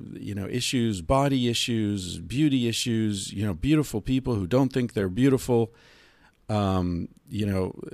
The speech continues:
people with beautiful bodies who think they're too fat or, you know, too white or too dark or too fucking whatever. And it's,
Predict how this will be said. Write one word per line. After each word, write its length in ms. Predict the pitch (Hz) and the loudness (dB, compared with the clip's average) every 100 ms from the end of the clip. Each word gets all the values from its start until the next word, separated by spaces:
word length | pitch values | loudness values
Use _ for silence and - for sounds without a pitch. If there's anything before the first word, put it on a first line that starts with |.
| - - - - 165 202 190 185 - | -16 -18 -18 -16 -18 -20 -18 -8 -2
people 240 | 160 143 | 0 4
with 180 | 117 98 | 4 6
beautiful 380 | 135 143 - 104 | 6 6 4 2
bodies 500 | 90 123 123 120 - | 4 6 6 2 0
who 100 | 101 | -2
think 260 | 120 107 | -4 -2
they're 120 | 101 | -4
too 220 | 92 - 95 | -4 -4 -6
fat 500 | - 139 135 127 104 | -2 0 2 2 2
or, 160 | 87 - - | 0 -4 -8
you 160 | 98 | -6
know, 100 | 92 | -6
too 260 | 90 - 117 | -6 -4 -4
white 400 | 92 120 143 107 | 0 2 2 2
or 100 | 92 | -2
too 320 | - 123 98 - - | -2 -4 -6 -8 -2
dark 380 | 139 151 120 | 2 2 0
or 60 | 110 | -6
too 380 | - 139 131 104 | -6 -2 -2 -2
fucking 500 | - - 147 147 120 | -8 -8 -4 -2 -2
whatever. 460 | 107 120 151 135 131 - - - _ _ _ _ | 0 2 4 2 0 -10 -20 -20 _ _ _ _
And 480 | 139 131 127 120 110 - _ _ _ _ _ _ - | 2 4 6 4 0 -8 _ _ _ _ _ _ -2
it's, 460 | 135 - - - | 0 0 -2 -4